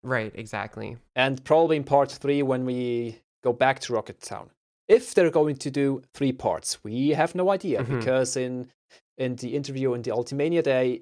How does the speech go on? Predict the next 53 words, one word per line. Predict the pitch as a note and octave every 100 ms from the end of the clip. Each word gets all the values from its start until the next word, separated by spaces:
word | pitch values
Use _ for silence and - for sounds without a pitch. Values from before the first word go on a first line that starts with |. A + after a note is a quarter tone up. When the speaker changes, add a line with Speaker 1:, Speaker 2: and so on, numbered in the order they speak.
| -
Speaker 2:
they | B2+ B2+
were | B2 B2 B2 A2
saying | - C3
that | A#2+
they | A#2+
hadn't | A2+ B2+ C#3 C#3 - - _ _ -
s-, | - - _ -
they | B2+ B2+ _ -
didn't | E3+
set | D#3+ D3 -
any-, | D3 D3
anything | D3 C#3+ C#3 C#3 C3
in | B2
stone | - C#3+ E3 F3
yet. | F3 F3 -
It | C3
could | - B2+
be | B2+ B2 B2 - _ _ _ _ -
Speaker 1:
Hmm. | B2+
Speaker 2:
three | D#3
parts, | F3 E3+ E3+ -
as | D3+
people | - D#3 D3 D#3 D3+
speculate, | - D3+ - D3+ D3 D3+ D3 -
or | C#3 C3 C3
they | B2
m-, | B2 B2 A#2+
they | B2+
might | A#2+ B2 B2
be, | C3 C#3+
oh, | B2 A#2+
uh, | - A#2+ A2+ A2+
doing | - A#2 A#2 A#2
shorter | A#2 - C3 B2+ A#2+
D | C3 B2
L | A#2+
Cs | - D3 D#3 D#3 C#3+
and | B2 A#2+ -
iterate | D3 C#3+ D3 D3 D3
much | D3 - C#3+
more | C#3 C#3+
so | C3
that | A2 A2+
ca-, | A2+ -
the, | - A2 G#2+
the | A2
people | - B2 - A2+
get, | A2+ A2+ -
or | B2
the | A2
players | - A#2+ A#2+ -
get | A#2+ A#2 -
the, | A#2 A2+ A2